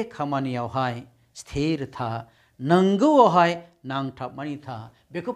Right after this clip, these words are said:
प्रिजार्भ खालाम, बेखौहाय संरक्षण खालाम होननानै बुंदों।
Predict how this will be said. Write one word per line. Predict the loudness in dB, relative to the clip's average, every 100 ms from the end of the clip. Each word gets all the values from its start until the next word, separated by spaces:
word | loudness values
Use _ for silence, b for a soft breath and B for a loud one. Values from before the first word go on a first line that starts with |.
| -8
प्रिजार्भ | -6 -4 0 0 -2 -6 -4
खालाम, | -2 -2 -8 b b -4
बेखौहाय | -2 0 0 0 -2 -12
संरक्षण | -10 -4 -2 0 0 0 -2 -10 -8 -8
खालाम | -12 -12 -8 -8 -8 -10
होननानै | -12 _ _ -12 -8 -8 -10 _ _
बुंदों। | -16 -14 -14